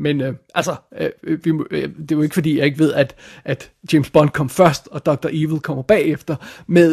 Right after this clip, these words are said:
men, øh, <laughs> men, øh, men det, det er, det er alligevel meget sjovt at se, at når man støder på de her, øh, øh, scener, man kan genkende fra Austin Powers i den her James Bond-film. Det er nu meget fornøjeligt.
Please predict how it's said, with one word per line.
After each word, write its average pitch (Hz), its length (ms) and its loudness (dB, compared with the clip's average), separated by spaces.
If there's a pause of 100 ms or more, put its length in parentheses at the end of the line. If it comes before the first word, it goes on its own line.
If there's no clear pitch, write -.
(140)
men, 175 260 2
øh, 180 260 6
<laughs> 190 120 4
men, 214 120 6 (280)
øh, 165 100 2
men 165 200 0
det, 185 220 2
det 208 120 6
er, 190 40 4
det 180 220 2
er 208 100 8
alligevel 185 240 4
meget 160 200 4
sjovt - 240 -2
at 139 80 -8
se, 165 340 -4
at 147 160 -2
når 156 80 -2
man 151 120 -2
støder 160 280 0
på 151 100 -6
de 151 120 -8
her, 143 260 -6 (440)
øh, 147 380 -4 (100)
øh, 147 200 -4
scener, 165 400 2
man 160 160 2
kan 147 140 -2
genkende 147 400 -2 (140)
fra - 180 0
Austin 156 340 2
Powers 147 580 -2 (380)
i 175 200 4 (240)
den 139 140 0
her 135 220 -2
James 139 200 -4
Bond-film. - 420 -12 (180)
Det 170 100 6
er 151 40 6
nu 147 60 2
meget 139 220 -2
fornøjeligt. 143 420 -6